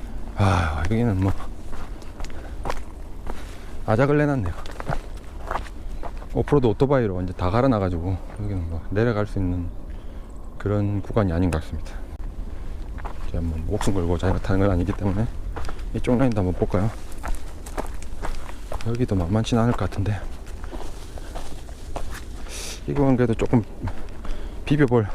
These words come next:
건덕지라도 있지만, 아, 저쪽은 아닌 것 같아. 여기도 뭐 밑에 가면 마찬가지네요. 이쪽으로 바짝 붙어서 타면 어느 정도는 탈 수 있을 것 같긴 한데, 이쪽 구간 그래도 좀 낫네요. 저기는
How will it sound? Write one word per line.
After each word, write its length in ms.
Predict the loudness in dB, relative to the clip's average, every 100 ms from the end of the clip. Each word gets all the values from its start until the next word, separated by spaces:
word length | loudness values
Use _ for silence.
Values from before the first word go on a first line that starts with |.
| -4 -6 -10 -10 -8 -6 -4
건덕지라도 520 | 4 4 6 4 2 2
있지만, 340 | 0 2 2 0 -4 -6 -6 -8 -10 -10 -8 -8 -8 -6 -4 -2
아, 220 | -2 -2
저쪽은 380 | 0 2 2 2
아닌 160 | 0 0
것 100 | 0
같아. 300 | -2 0 0 -2 -6 2
여기도 240 | 2 2 0
뭐 140 | 0
밑에 240 | 0 2
가면 220 | 2 2 0 -6 -10 -10 -10 -8 -6 -6 -8 -6
마찬가지네요. 580 | -2 0 2 2 2 0 -2 -10 -12 -12 -12 -10 -10 -10 -10 -10 -10 -8 -8 -8 -8 -10 -10 -10
이쪽으로 300 | -4 0 0
바짝 320 | 0 0 0 -2
붙어서 260 | -2 0
타면 500 | 2 4 6 4 2 -2 -6 -6 -6 -8 -8 -10 -6 -6 -6 -6 -6 -2
어느 180 | 0
정도는 480 | 2 0 2 0 0
탈 160 | 0 0
수 120 | 0
있을 200 | -4 -4
것 80 | -4
같긴 280 | -4 -2 -4
한데, 320 | -4 -4 -4 -6 -12 -10 -10 -10 -10 -10 -10 -8 -8 -8 -4
이쪽 200 | 0 2
구간 280 | 6 4 4
그래도 160 | 2 4
좀 140 | 4
낫네요. 300 | 6 4 4
저기는 420 | 4 4 4 2